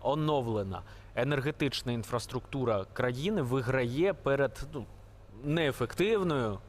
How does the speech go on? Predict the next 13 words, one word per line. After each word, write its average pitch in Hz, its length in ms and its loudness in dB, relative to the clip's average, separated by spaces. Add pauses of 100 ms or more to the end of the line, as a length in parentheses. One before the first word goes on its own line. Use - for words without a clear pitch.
радянською 131 680 2
застарілою 131 540 2
моделлю, 143 480 4
яка 127 380 2
ще - 260 -2
застосовується 107 840 -2
у 104 80 -2
нас? 90 260 -6
От 131 80 -6 (600)
з - 80 -12
точки 202 340 0
зору 156 300 2
цифр, 117 420 0